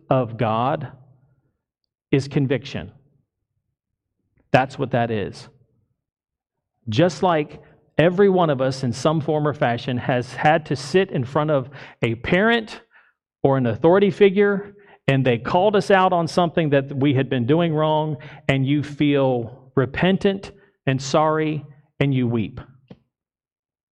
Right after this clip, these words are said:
And that's what the people were doing. They were weeping. But they were told not to. As a matter of fact, Nehemiah said, "Go and enjoy choice food and sweet drinks,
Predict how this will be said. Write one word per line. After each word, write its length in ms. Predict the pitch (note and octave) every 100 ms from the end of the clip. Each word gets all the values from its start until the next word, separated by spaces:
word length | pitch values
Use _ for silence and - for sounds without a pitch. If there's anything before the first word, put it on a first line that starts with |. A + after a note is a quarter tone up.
| _ _ _ _ _ _ _ _ _ _ _ _ _ _ _ _ _ _ _ _ _ _ _ _ -
And 160 | C#3
that's 320 | C#3+ D#3 -
what 180 | D3+ D3
the 60 | D3
people 340 | C#3 C#3 D3
were 120 | D3+
doing. 360 | D3 G#3+ C3+ - - _ _ _
They 100 | C#3+
were 160 | C3+ C#3
weeping. 500 | D#3+ F#3+ F2 D2+ - - _ _ - -
But 100 | D#3
they 120 | G3+
were 120 | G3 F#3+
told 320 | F#3+ F#3 D#3
not 300 | F3+ G3+ G#3
to. 260 | E3 A2+ - - -
As 140 | D#3+
a 20 | F3
matter 200 | G3 F#3
of 40 |
fact, 220 | A3 F#3+
Nehemiah 560 | E3+ G3 A3+ F#3+ A3 G3+
said, 480 | - E3 C#3 C#3 - - - _ _ _ _ _ C#3+
"Go 420 | B2+ F#3 A#3 C#4+
and 220 | C4 G3 F#3
enjoy 500 | E3 C3+ G3 A3 G#3+
choice 480 | - G#3 A3 G#3
food 500 | - G#3 G#3+ A3 A3 -
and 160 | C#3+ C3+
sweet 340 | - F3+ G3
drinks, 580 | E3+ E3 E3+ E3 -